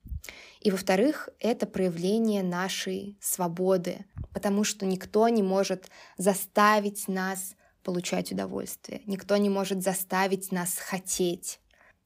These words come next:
чего бы то ни было. Нас могут заставить что-то делать, но не хотеть. Это зона, которая всегда свободна. И именно в таком разрезе я буду говорить про сексуальность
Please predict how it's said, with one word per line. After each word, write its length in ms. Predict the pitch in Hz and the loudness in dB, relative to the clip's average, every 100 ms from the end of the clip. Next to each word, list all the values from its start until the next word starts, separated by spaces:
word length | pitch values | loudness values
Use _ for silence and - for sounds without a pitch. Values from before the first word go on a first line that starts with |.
| - | -6
чего 260 | - 185 | -2 0
бы 120 | 185 180 | 0 0
то 120 | 180 | -2
ни 160 | 175 | -4
было. 220 | 165 - - _ _ _ - - - - _ | -6 -10 -12 _ _ _ -12 -10 -10 -16 _
Нас 220 | 220 226 | 0 2
могут 300 | 226 233 214 | 2 4 4
заставить 420 | 202 190 220 202 196 | 2 0 0 0 0
что-то 280 | - 185 | -2 -2
делать, 480 | 180 190 196 - - | 0 4 2 2 -4
но 240 | 202 196 196 | -4 0 0
не 160 | 190 | 0
хотеть. 600 | 185 180 - 180 180 - - | -2 -6 -8 -6 -8 -10 -8
Это 520 | 208 208 214 214 196 185 - - - | -2 0 0 0 -2 -2 -16 -16 -6
зона, 560 | 180 196 202 226 208 | 0 4 6 6 4
которая 400 | 202 180 202 196 | 0 0 4 4
всегда 560 | 185 - 185 175 185 180 | 2 0 0 2 2 2
свободна. 640 | - 185 175 175 - - - _ _ _ _ - - | 0 -4 -4 -6 -8 -14 -18 _ _ _ _ -18 -6
И 120 | 220 | -4
именно 360 | 220 262 277 220 | 4 6 6 6
в 60 | |
таком 640 | - 196 208 214 202 185 - - - | 0 0 4 4 4 0 -6 -20 -6
разрезе 580 | - 185 185 196 240 214 | 0 0 4 6 6 4
я 180 | 185 185 | 0 -2
буду 180 | 196 185 | -4 -6
говорить 500 | 180 180 185 202 - | -2 -2 -2 -4 -8
про 200 | 185 180 | -4 -4
сексуальность 920 | - - 180 175 175 175 - - | -4 -4 0 0 -2 -6 -8 -10